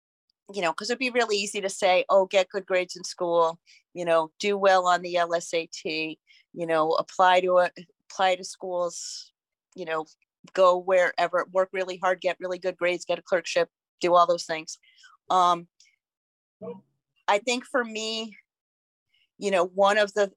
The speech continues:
one of the things that happened to me in law school, you know, I was already talking about how I, I struggled with depression and anxiety in college. In my first year, my first, first year of law school, I ended up in a psychiatric facility.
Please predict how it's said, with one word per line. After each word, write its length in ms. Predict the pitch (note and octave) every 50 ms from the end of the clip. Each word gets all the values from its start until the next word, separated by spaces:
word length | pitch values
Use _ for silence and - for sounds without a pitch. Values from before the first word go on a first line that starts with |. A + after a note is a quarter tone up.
| _
one 300 | - G3 F#3+ G3+ G#3 A3+
of 100 | A#3+ A#3+
the 120 | A#3 A#3 G#3+
things 260 | - G#3+ G#3 G#3 G3+
that 120 | - G3+
happened 380 | F#3+ F#3+ G3 F#3+ G#3 - A#3 A3 -
to 100 | - G#3
me 160 | G3 F#3+ F#3+
in 80 | F3+ F3+
law 180 | F3+ F#3+ A3+
school, 500 | C4+ - - - F3+ E3+ D#3+ E3 F3+ F#3 F#3+ -
you 120 | F#3+ F#3
know, 60 | F3+
I 80 | F3+ F3+
was 180 | F3 F#3 - -
already 260 | G3 G3+ G3 F#3 F#3 -
talking 280 | G#3+ G#3 G3+ - -
about 220 | G3 - F3+ E3+ F3
how 140 | F#3+ F#3 F3+
I, 140 | E3+ F3 - _ -
I 100 | E3+ F3+
struggled 500 | F3 - - - F#3+ F#3+ F#3 F#3 F3+ F3
with 120 | F3 F3+ -
depression 440 | - E3 _ - F#3 F#3 - - F#3
and 140 | F3+ F3+ E3+
anxiety 400 | E3+ F3 F3 F3+ F3 F3+ F3 F3
in 80 | D#3+
college. 560 | - - - A#3+ C4+ G#3+ E3 D#3+ E3 - - _ _ _ _ _ _ _ _ -
In 100 | F#3 F#3+
my 120 | F#3+ G#3
first 340 | - - C#4 C#4+ C#4 - -
year, 320 | A#3+ A3 G#3+ G#3 G3+ - _ _ _ _ _ _ _ _ _ _ _ _ _ -
my 120 | F3+ F#3 F#3+ - -
first, 380 | E4+ G#4+ G4+ - - - - - _ _ _ _ _ _
first 320 | - G#3 G3+ - - -
year 220 | G3 F#3+ F3+ F3+
of 120 | F3 E3+ E3+
law 180 | E3+ D#3+ D#3+
school, 440 | E3 - - - E3 D#3+ D3 D3+ - _ _ - - -
I 140 | - A3+ B3
ended 180 | C#4 C#4+ C4
up 120 | B3 A#3+ -
in 80 | A3+ G#3+
a 40 | G#3+
psychiatric 680 | - - G#3+ G#3 - A#3 A#3+ B3+ C4 - - F3+ - -
facility. 560 | E3 - - - C#3 - - - - F3